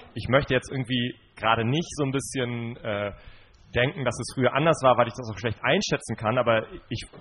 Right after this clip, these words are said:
würde eher, glaub ich, nochmal auf die Schiene gehen, zu sagen, allein die Erfahrung, ähm, ein Problem zu analysieren,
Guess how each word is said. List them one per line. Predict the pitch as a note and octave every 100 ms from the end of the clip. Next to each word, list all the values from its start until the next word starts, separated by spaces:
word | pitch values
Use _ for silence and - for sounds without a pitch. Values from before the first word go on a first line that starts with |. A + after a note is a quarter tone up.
| - G#2+
würde | C3+ C#3
eher, | B2+ B2+ C3 B2+ - - - -
glaub | A#2+
ich, | A#2+
nochmal | B2+ A#2+
auf | -
die | A#2
Schiene | - D3+
gehen, | C3 C3+ B2
zu | A#2
sagen, | A#2 A2+ A2+
allein | A#2+ A#2 A#2+
die | A2+
Erfahrung, | G2+ - C#3+ F#3 E3+ A2+ G2+ G2 - - - - _ -
ähm, | A2 G#2 G#2 -
ein | B2
Problem | B2 A#2 C3+ C#3+ C#3
zu | - C3 A#2+ A#2 -
analysieren, | B2 C3+ D#3+ E3 C#3 E3 E3+ F3 F#3+ A3